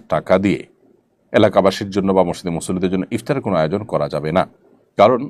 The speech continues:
মসজিদে সাধারণত মানুষ যে টাকা দেয়, সেটা মসজিদে ইফতার আয়োজনের জন্য দেয় না, সেটা দেয় মসজিদের নির্মাণের জন্য, মসজিদের বেতন, আহ, ভাতা, মসজিদের,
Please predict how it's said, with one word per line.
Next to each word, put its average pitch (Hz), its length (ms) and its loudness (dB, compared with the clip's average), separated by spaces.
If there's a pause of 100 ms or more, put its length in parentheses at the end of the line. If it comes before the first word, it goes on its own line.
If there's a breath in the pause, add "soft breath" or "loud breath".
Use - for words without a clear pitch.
(100)
মসজিদে 107 360 -4
সাধারণত 98 460 -2
মানুষ 90 360 -2
যে 87 80 -6
টাকা 110 280 2
দেয়, 90 180 -4
সেটা 110 240 -4
মসজিদে 104 540 -4 (320)
ইফতার 139 280 2
আয়োজনের 87 320 2
জন্য 76 160 -12
দেয় 80 200 0
না, 82 160 0 (340)
সেটা 151 220 0
দেয় 131 140 6
মসজিদের 101 440 0 (180)
নির্মাণের 82 500 2
জন্য, 80 240 -2
মসজিদের 80 520 -4
বেতন, 78 580 -2
আহ, 73 920 -2
ভাতা, 76 540 2
মসজিদের, 78 380 -6